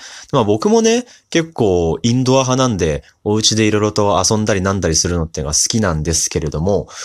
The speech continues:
こうやってね、今の時代、自分でね、ラジオとかもね、配信できるってすごいですよね。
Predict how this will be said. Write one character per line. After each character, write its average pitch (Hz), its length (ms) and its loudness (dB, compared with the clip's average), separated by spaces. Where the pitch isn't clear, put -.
こ 147 240 0
う 160 60 4
や 160 80 2
っ 160 40 -4
て 160 200 -2
ね、 104 340 0
今 107 320 2
の 82 120 0
時 95 200 0
代、 92 400 0
自 95 140 0
分 170 240 2
で 190 100 2
ね、 185 240 2
ラ 151 240 2
ジ 226 160 2
オ 190 80 2
と 131 100 0
か 101 140 0
も 85 100 -2
ね、 85 400 -2
配 104 300 0
信 107 300 0
で 104 120 0
き 107 100 -4
る 92 60 0
っ 82 60 -4
て - 160 -8
す - 180 0
ご 165 160 0
い 202 40 -2
で 127 100 0
す - 120 -2
よ 78 120 0
ね。 113 320 0